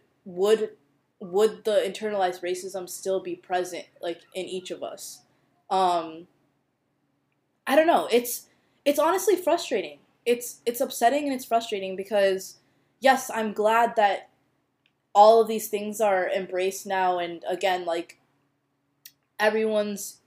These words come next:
uniqueness and, like, everyone's looks are embraced and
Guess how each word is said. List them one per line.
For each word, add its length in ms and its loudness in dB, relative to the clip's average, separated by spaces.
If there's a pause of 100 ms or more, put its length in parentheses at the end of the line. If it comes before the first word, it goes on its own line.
(120)
uniqueness 1000 -8
and, 140 -6
like, 320 -8
everyone's 420 -6
looks 380 -4
are 120 -2
embraced 920 -4
and 600 -6